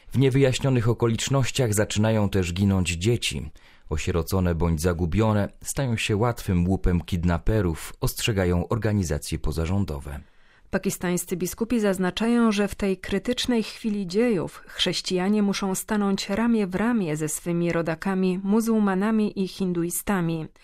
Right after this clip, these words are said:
Speaker 2: Do wszystkich apelują o pomoc. Za przykład dają gest katolickich nauczycieli z archidiecezji Karachi, którzy na pomoc dla powodzian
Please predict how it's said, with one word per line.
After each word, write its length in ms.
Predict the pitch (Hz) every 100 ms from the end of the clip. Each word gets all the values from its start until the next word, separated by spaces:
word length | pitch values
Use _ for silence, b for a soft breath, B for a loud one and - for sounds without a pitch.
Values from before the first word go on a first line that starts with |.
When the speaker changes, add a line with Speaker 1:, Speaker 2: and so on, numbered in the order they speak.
| B B B
Speaker 2:
Do 120 | 214 214
wszystkich 540 | - 285 - 240 208
apelują 540 | - 226 240 147 156 160
o 100 | 180
pomoc. 640 | - 180 165 156 - - - B B B B
Za 180 | 180 156
przykład 520 | - 185 170 214 220
dają 400 | 190 170 156 160
gest 280 | 170 165 -
katolickich 720 | - 165 175 175 - 185 175
nauczycieli 640 | 175 170 175 175 190 208
z 80 | 208
archidiecezji 800 | 185 180 208 180 175 208 202 196
Karachi, 640 | - 175 185 226 - 170 156
którzy 460 | - 175 160 160
na 160 | 160 165
pomoc 460 | - 190 185 -
dla 180 | 175 170
powodzian 560 | 170 170 214 220 214